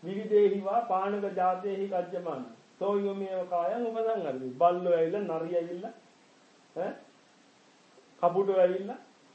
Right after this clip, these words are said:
කාලා, බල්ලෝ ඇවිල්ලා, කාලා, ඇදලා දාලා යලා ගිහිලා තියෙන ශරීරයත් දිහා බලන්න. එහෙම වෙනව නේද? අමුතුම ගාලා ගියාට පස්සේ. ගිජුලි හිමියෝ ඇවිල්ලා කනවා.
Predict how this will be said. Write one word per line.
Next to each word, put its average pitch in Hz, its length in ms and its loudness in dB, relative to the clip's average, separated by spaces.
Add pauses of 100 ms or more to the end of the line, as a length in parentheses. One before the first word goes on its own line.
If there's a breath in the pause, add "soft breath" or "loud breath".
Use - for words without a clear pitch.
(220)
කාලා, 185 420 0 (120)
බල්ලෝ 180 380 2
ඇවිල්ලා, 180 320 2
කාලා, 185 340 4
ඇදලා 196 300 -2
දාලා 196 320 -2 (1000)
යලා 202 280 0
ගිහිලා 202 300 -2
තියෙන 226 200 0
ශරීරයත් 220 500 0
දිහා 220 180 0
බලන්න. 233 300 2 (1120)
එහෙම 196 200 0
වෙනව 202 200 0
නේද? 226 180 0
අමුතුම 196 400 -2
ගාලා 196 280 -4
ගියාට 247 260 -8
පස්සේ. - 340 -16 (460)
ගිජුලි 196 320 -2
හිමියෝ 202 280 2
ඇවිල්ලා 202 240 0
කනවා. 131 320 -10